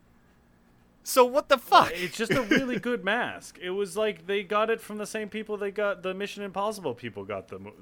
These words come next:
Speaker 2: it from.
Speaker 1: I don't think he has access to those resources.
Speaker 2: They, Greg's really good. Porta Potty Greg. It's what they called him.
Speaker 1: Uh-huh.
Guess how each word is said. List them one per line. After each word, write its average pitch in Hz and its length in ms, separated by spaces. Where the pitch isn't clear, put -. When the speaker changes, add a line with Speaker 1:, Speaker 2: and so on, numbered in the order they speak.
Speaker 2:
it 92 160
from. - 220
Speaker 1:
I 151 120
don't 233 180
think 214 180
he 220 100
has 185 160
access 160 400
to 143 100
those 123 220
resources. 117 800
Speaker 2:
They, 160 220
Greg's 202 360
really 156 400
good. 117 360
Porta 165 220
Potty 175 260
Greg. 131 440
It's - 200
what 143 180
they 143 100
called 135 320
him. 98 120
Speaker 1:
Uh-huh. 131 380